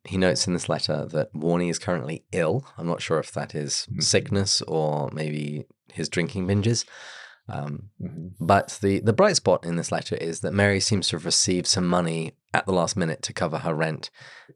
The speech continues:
Speaker 1: And Jack has this lovely line, "Clearly he who feeds the sparrows has you in his care."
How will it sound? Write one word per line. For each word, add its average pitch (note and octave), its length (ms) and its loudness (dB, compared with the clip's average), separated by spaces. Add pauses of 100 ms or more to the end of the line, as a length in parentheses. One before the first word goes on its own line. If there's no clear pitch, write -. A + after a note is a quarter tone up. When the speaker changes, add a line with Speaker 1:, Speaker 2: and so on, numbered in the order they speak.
(100)
Speaker 1:
And D#2 460 -6
Jack G2 240 0
has D2+ 140 -2
this E2+ 160 -4
lovely F2+ 220 4
line, C#2+ 360 -2 (380)
"Clearly A2 340 10
he G#2+ 320 2
who G#2 180 0
feeds G2+ 420 0
the B2+ 80 0
sparrows C#2+ 520 -2 (120)
has D#2+ 280 -4
you E2+ 80 0
in A#1+ 140 -8
his D#2 220 -6
care." - 380 -10